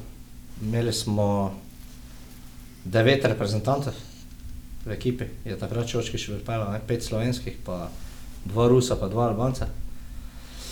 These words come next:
In, eh, za mladega igralca takrat noter priti, to je bil mission impossible, še posebej pri Šoškiči, ko je bil, vse si bil samo igralec, ne.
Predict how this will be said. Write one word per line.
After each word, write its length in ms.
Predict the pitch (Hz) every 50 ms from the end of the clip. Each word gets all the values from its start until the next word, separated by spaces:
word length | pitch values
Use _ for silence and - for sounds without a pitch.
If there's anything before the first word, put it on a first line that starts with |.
| - - - -
In, 320 | - 107 101 101 98 98
eh, 220 | 98 98 98 98 98
za 160 | 92 104 101
mladega 440 | 107 117 123 131 131 131 120 113 110
igralca 360 | 107 113 123 131 123 - 127
takrat 380 | 117 123 104 - 117 123 123
noter 280 | 127 123 127 123 123 120
priti, 340 | - 120 120 127 123 - 120 110 104 101 98
to 180 | 92 - - 110
je 120 | 107 104 98
bil 320 | 98 107 107 107 107 107
mission 380 | 104 110 117 113 113 - 113 101
impossible, 580 | 98 92 95 123 120 120 - 120 104 104 95 92 - -
še 220 | - - - - -
posebej 640 | - 101 - - 120 117 107 107 104 98 95 90 90 - - - - - - - - - - - - - -
pri 160 | - 113 107
Šoškiči, 540 | - - 131 123 123 - - - - 104 92
ko 120 | - -
je 80 | 98 92
bil, 340 | 95 110 110 113 113 110 104 98 - - - - - 101 - - - - - - - - - - -
vse 240 | - - - 135 135
si 140 | 135 - 135
bil 180 | 127 131 131
samo 260 | 127 - 135 131 123 127
igralec, 420 | 117 104 120 127 139 139 127 -
ne. 160 | - 139 139